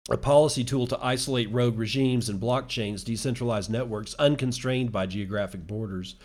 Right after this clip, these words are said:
While sending money from the U S to Iran is clearly prohibited, simply teaching citizens of a sanctioned country to use censorship-resistant technology is a more ambiguous matter.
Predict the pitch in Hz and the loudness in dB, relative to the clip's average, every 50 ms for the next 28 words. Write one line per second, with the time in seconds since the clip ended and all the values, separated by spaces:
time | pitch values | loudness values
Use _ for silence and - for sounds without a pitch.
0 | - - - - - - - - - - 135 139 139 - 170 156 139 135 127 120 | -20 -20 -20 -20 -18 -20 -20 -14 0 6 6 6 8 8 6 4 4 4 2 2
1 | 123 131 127 127 120 - 135 120 110 110 110 110 117 123 120 120 123 123 120 120 | 2 2 2 0 -2 -2 -2 -2 0 0 0 2 2 4 4 4 2 0 0 -2
2 | - - 127 123 113 101 101 101 113 117 117 110 101 95 - - 170 190 214 202 | -4 -2 0 0 2 2 2 0 0 0 0 -2 -4 -6 0 4 6 8 8 8
3 | 131 107 92 - 101 95 98 101 95 85 85 92 95 95 - - 151 156 156 160 | 6 2 -2 -4 -4 -2 -2 -2 -2 -4 -4 -4 -4 -2 -2 0 0 0 0 0
4 | 139 123 - 147 143 123 - 127 110 - - 139 135 135 131 131 113 104 95 98 | -2 -2 -2 -4 -4 -4 -4 -4 -4 -2 -2 -2 -2 -2 -2 -4 -4 -4 -4 -4
5 | 95 95 92 - - 127 131 131 127 - 117 104 - 127 123 123 123 117 92 - | -4 -4 -4 -2 -2 -2 -2 -2 -2 -4 -6 -4 -4 -4 -4 -4 -4 -6 -6 -4
6 | 110 107 107 107 104 - 127 123 123 127 113 - - 131 120 123 113 107 98 113 | -2 -2 -2 -2 -2 -2 -2 -4 -4 -4 -6 -4 -4 -4 -4 -4 -4 -4 -4 -4
7 | 113 - - 113 95 - 110 - 107 110 117 127 127 113 95 101 98 92 98 113 | -6 -6 -8 -8 -6 -6 -6 -4 -4 -2 -2 0 -2 -2 -2 -4 -4 -2 -2 0
8 | 123 135 139 131 135 139 143 147 135 147 151 143 131 110 98 92 - - 92 85 | 2 2 4 4 2 2 2 2 2 0 0 0 0 -2 -2 -2 -4 -4 -4 -4
9 | 82 78 73 71 73 | -4 -6 -6 -8 -10